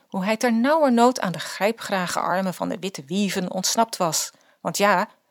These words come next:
die bestonden zeker. Een grote kerel liet zich toch geen angst aanjagen door zijn verbeelding? Tegenwoordig zijn we snel geneigd die oude verhalen af te doen als bijgeloof en onzin.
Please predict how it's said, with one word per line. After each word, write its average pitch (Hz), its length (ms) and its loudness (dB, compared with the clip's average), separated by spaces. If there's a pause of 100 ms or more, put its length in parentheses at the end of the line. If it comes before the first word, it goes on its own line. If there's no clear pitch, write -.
(120)
die 196 160 -4
bestonden 170 600 0
zeker. 262 440 4 (880)
Een - 120 -12
grote 208 340 2
kerel 226 460 4
liet 196 160 -4
zich - 140 -4
toch 185 140 -2
geen 185 160 -2
angst 302 260 0
aanjagen 175 460 2
door 170 140 0
zijn 185 140 -2
verbeelding? 190 720 0 (1120)
Tegenwoordig 185 640 0
zijn 180 180 0
we 170 60 -6
snel 247 280 4
geneigd 165 460 -6
die 175 140 -8
oude 170 200 -4
verhalen 170 460 -6
af - 140 -6
te - 100 -10
doen 175 240 -6
als - 180 -12
bijgeloof 170 600 -4
en 165 300 -8
onzin. 156 480 -12